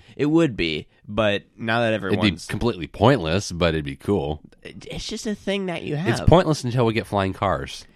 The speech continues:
Speaker 1: I think
Speaker 2: Which, no, that
Speaker 1: Oh.
Speaker 2: reminds me, once per episode reminder, hoverboard's coming September.
Speaker 1: Yep,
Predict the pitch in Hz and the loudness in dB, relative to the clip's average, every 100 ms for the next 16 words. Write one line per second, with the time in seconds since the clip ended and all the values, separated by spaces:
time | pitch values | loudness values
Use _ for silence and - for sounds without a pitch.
0 | - - 220 - 466 202 87 - - 90 | -16 -6 -6 -4 -4 -2 -2 -6 -6 -6
1 | 85 - 98 - 101 98 85 80 85 82 | -6 -4 -2 -2 0 0 0 -2 -2 -4
2 | 78 78 76 76 78 71 76 - 78 71 | -6 -6 -6 -4 -4 -4 -6 -8 -10 -12
3 | - 85 80 73 - 107 117 | -10 -8 -6 -8 -6 -4 -4